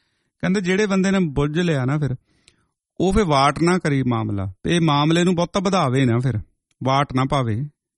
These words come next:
ਬਸ ਇੱਦਾਂ ਸਣੇ ਵੀ ਮੈਂ ਥੋੜ੍ਹੀ ਦੇਰ ਦੇ ਮਹਿਮਾਨ ਰਹਿ ਗਏ, ਆਪਾਂ ਮੁਕਾ ਲਈਏ ਇਹ ਦੋ ਰੋਗ ਨੂੰ ਆਪਣੇ ਨੂੰ। "ਮੂਲ ਜਾਣ ਗੱਲਾਂ ਕਰੇ ਹਾਣੇ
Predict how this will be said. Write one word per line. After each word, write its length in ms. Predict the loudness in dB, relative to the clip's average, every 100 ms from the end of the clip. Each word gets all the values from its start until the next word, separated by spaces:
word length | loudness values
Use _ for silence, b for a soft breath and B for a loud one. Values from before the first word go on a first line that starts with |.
| _ _ _ -4
ਬਸ 140 | -2 -2
ਇੱਦਾਂ 260 | 0 2
ਸਣੇ 200 | 2 0
ਵੀ 80 | 0
ਮੈਂ 140 | 0
ਥੋੜ੍ਹੀ 280 | 0 0 0
ਦੇਰ 180 | 0 0
ਦੇ 120 | 0
ਮਹਿਮਾਨ 440 | 0 2 2 2 2
ਰਹਿ 120 | 0
ਗਏ, 60 |
ਆਪਾਂ 220 | 0 0 0
ਮੁਕਾ 340 | 0 0 0
ਲਈਏ 280 | -2 -2 -2
ਇਹ 140 | -4
ਦੋ 180 | -4 -4
ਰੋਗ 400 | -4 -2 -2 -2
ਨੂੰ 160 | -2 -4
ਆਪਣੇ 280 | -8 -10
ਨੂੰ। 140 | -8 -10 _ b b b b b b 2
"ਮੂਲ 600 | 4 6 4 4 2 0
ਜਾਣ 480 | 0 0 2 0 0
ਗੱਲਾਂ 420 | -2 -2 0 -2
ਕਰੇ 420 | -2 -4 -2 -4 -6 _ _ _ _ -4
ਹਾਣੇ 500 | 0 0 0 -2